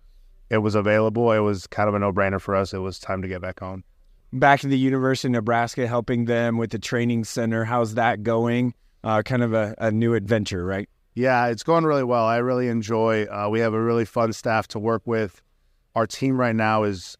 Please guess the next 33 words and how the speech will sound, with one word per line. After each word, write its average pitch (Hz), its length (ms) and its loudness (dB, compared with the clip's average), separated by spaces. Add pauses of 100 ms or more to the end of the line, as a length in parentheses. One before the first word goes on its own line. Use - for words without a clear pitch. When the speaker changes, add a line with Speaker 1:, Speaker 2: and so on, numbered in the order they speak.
Speaker 1:
is 101 480 -6
one 110 240 -2
of 107 60 0
the, 101 180 -2
my 104 200 0
favorite 107 320 -2
teams 107 300 -2
I've 104 120 0
ever 101 160 0
been 101 120 -2
a 95 60 -4
part 98 260 -2
of. 95 220 0
There's 95 180 -2
just 95 240 -8
a 98 60 -4
lot 104 180 2
of 98 120 -2
gratitude, 113 720 0
a 98 80 -6
lot 104 240 2
of 101 180 -4 (320)
wrestle 120 380 2
heads, 110 440 0
a 107 60 -4
lot 104 220 2
of 104 80 -2
learning. 110 460 0
They 101 100 -2
love 107 240 0
each 104 160 -4
other. 107 280 -2
So 101 300 -4